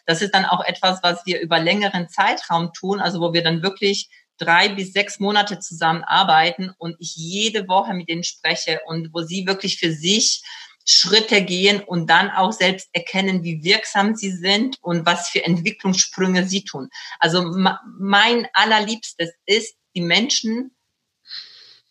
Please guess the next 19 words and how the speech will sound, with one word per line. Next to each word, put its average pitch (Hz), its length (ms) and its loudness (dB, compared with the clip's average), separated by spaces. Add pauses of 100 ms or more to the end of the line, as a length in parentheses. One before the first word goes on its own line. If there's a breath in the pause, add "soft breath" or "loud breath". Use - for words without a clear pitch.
(120)
in 214 160 -2
ihren 220 320 2
Ergebnissen, 220 920 -2
weil, 185 200 0
also 196 140 2
ich 190 80 2
sag 202 160 0
immer, 214 180 0
ich, - 220 -6
ich - 160 -6
helfe 247 240 2
Menschen, 214 460 -2
das - 200 0
zu - 80 -12
bekommen, 190 300 -2
was 165 140 0
sie 165 120 -6
wollen, 185 280 2 (160)
ja, 185 320 0